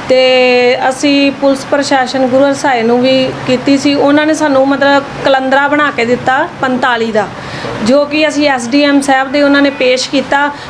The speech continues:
ਤੇ ਐਸ ਡੀ ਐਮ ਸਾਹਿਬ ਉਹ ਪੰਤਾਲੀ ਲਾਉਣ ਤੋਂ ਇਨਕਾਰ ਕਰ ਰਹੇ ਨੇ। ਉਹ ਕਹਿੰਦੇ ਵੀ ਤੁਸੀਂ ਮਾਲਕ ਹੀ ਹੈ ਨਹੀਂ, ਮੈਂ ਪੰਤਾਲੀ ਕਿੱਦਾਂ ਲਾਵਾਂ?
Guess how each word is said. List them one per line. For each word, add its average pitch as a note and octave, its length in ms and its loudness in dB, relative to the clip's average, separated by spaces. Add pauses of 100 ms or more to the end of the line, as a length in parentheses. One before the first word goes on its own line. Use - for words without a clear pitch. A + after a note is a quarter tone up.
ਤੇ C#4 300 2
ਐਸ B3+ 340 -2
ਡੀ D4 120 0
ਐਮ C#4+ 160 2
ਸਾਹਿਬ C4+ 300 0
ਉਹ C#4 540 2
ਪੰਤਾਲੀ B3+ 500 0
ਲਾਉਣ C4 260 2
ਤੋਂ C4+ 160 2
ਇਨਕਾਰ B3+ 400 0
ਕਰ A3+ 200 -2
ਰਹੇ A#3+ 200 0
ਨੇ। C#4+ 160 0 (520)
ਉਹ B3 120 2
ਕਹਿੰਦੇ C#4 260 2
ਵੀ D#4 100 0
ਤੁਸੀਂ D#4+ 280 0
ਮਾਲਕ D#4+ 380 2
ਹੀ F#4 120 4
ਹੈ E4+ 120 2
ਨਹੀਂ, A3 220 0 (260)
ਮੈਂ C#4+ 200 2
ਪੰਤਾਲੀ C#4 440 0
ਕਿੱਦਾਂ A3+ 320 -2
ਲਾਵਾਂ? G3 160 -6